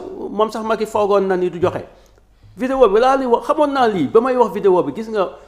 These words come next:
wallahi jour bi ma taxawee journaliste bi di ma laaj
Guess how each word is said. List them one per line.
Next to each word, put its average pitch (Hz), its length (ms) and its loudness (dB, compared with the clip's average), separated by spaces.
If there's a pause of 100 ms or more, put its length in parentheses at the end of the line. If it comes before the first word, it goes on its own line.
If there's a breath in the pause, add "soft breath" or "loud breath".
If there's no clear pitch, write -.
(160 loud breath)
wallahi 190 680 4
jour 226 180 -4
bi 185 80 -6
ma 220 120 0
taxawee 196 540 0
journaliste 190 400 -4
bi 156 80 -6
di 175 60 -4
ma 185 120 -2
laaj 156 180 0